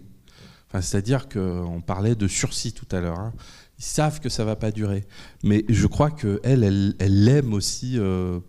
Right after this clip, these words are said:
profondément et que, euh,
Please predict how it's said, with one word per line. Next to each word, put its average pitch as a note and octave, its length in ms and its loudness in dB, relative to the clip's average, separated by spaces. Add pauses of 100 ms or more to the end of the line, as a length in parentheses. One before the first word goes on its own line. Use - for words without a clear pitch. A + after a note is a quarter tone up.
(320)
profondément G#2+ 680 -2
et G#2 80 -2
que, F2+ 580 -4 (720)
euh, E2 300 -6